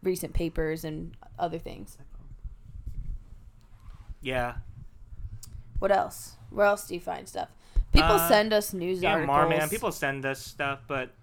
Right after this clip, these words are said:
Speaker 2: I like really trustworthy sources. I mean, unfortunately, social media is so, you know, widely available with so many different sources. Some of the stuff is just, like, baloney.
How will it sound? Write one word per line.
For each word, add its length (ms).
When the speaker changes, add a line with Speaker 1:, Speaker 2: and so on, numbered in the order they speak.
Speaker 2:
I 80
like 200
really 260
trustworthy 680
sources. 560
I 40
mean, 340
unfortunately, 460
social 460
media 280
is 80
so, 320
you 100
know, 160
widely 360
available 360
with 100
so 100
many 120
different 240
sources. 380
Some 220
of 60
the 60
stuff 260
is 100
just, 240
like, 200
baloney. 580